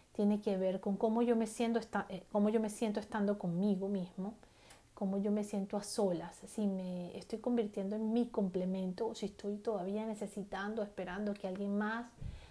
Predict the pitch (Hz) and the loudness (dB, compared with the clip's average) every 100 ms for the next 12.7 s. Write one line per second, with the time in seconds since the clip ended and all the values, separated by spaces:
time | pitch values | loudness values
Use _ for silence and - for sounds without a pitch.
0 | - 214 214 208 220 196 226 226 226 226 | -4 0 0 2 2 2 4 4 6 4
1 | 214 220 220 214 208 202 185 214 214 214 | 2 0 0 2 2 2 2 2 2 2
2 | 208 208 208 208 208 - - - 233 208 | 4 4 4 2 0 -6 -20 -10 -6 -6
3 | - 208 - 202 208 233 226 226 - 208 | -4 -4 2 2 2 0 0 -2 -4 -4
4 | 208 196 202 214 208 - 262 240 - 208 | -2 0 2 0 -2 0 0 0 0 0
5 | 196 202 196 196 180 - - 233 214 214 | 0 -2 -4 -2 -4 -8 4 6 6 2
6 | - 202 202 208 - - - - 196 196 | -4 -2 -2 -4 -10 -16 -16 -2 2 4
7 | 185 185 202 190 185 202 220 220 208 214 | 2 2 2 2 2 4 4 4 0 2
8 | 202 190 208 214 208 - 208 190 196 196 | 4 6 6 4 2 2 6 8 8 6
9 | 208 214 - 220 185 208 - - - - | 6 2 4 6 8 6 0 -10 -20 -4
10 | 202 196 185 180 170 180 185 202 214 214 | 6 8 8 4 2 4 6 6 6 2
11 | 202 180 175 208 202 220 220 - 180 180 | 4 4 6 8 10 10 8 4 2 8
12 | 190 202 202 202 190 185 180 | 10 10 10 8 6 6 4